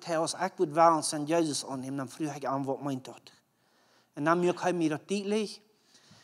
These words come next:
En ik nam mijn Duitsstoel Jezus aan, ik weet nog krak, want die stoel weer door im Zentrum, dat heb ik niet vergeten. En ik ben zo zeer dankbaar voor den tijd, wat ik hier kon loslaten. Nu denk ik zo, waarom heb ik die Jahre gestruggeld? Ik had Schuld, ah ja,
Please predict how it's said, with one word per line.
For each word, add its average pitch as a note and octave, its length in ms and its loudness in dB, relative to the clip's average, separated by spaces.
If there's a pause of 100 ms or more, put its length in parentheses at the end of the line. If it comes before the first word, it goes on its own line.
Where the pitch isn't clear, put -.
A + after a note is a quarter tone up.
(120)
En D3+ 140 -2
ik E3+ 140 2
nam E3 240 0
mijn D#3 140 0
Duitsstoel G#3 480 4
Jezus G#3+ 480 2
aan, A3+ 240 0
ik D#3 120 -6
weet D#3 180 0
nog B2+ 140 -8
krak, A3 320 4
want G3+ 180 -4
die F3 100 -4
stoel A3 280 -4
weer G#3 160 -2
door G3 120 -2
im F3+ 100 -4
Zentrum, G3+ 400 -4
dat D#3+ 200 -6
heb D#3+ 220 2
ik C3+ 60 -6
niet G3 160 -4
vergeten. F#3+ 520 -4
En E3 140 -4
ik E3+ 240 -2
ben C#3 300 -6 (260)
zo G#3 180 6
zeer G3+ 500 4
dankbaar F3 580 4 (720)
voor D#3 240 -6
den G#3 240 6
tijd, G#3 340 0
wat D3+ 140 0
ik F3 160 4
hier F#3 120 0
kon F3 220 -6
loslaten. F3 640 4 (320)
Nu B3+ 140 4
denk B3+ 220 4
ik G3+ 160 0
zo, F#3+ 160 2
waarom C4 380 4
heb G#3 360 0
ik D3 80 -6 (120)
die C4 240 6
Jahre G#3+ 400 4
gestruggeld? D#3 600 2
Ik D#3+ 220 -2
had B3 280 0
Schuld, F3 420 2
ah A3+ 180 2
ja, D3 200 -4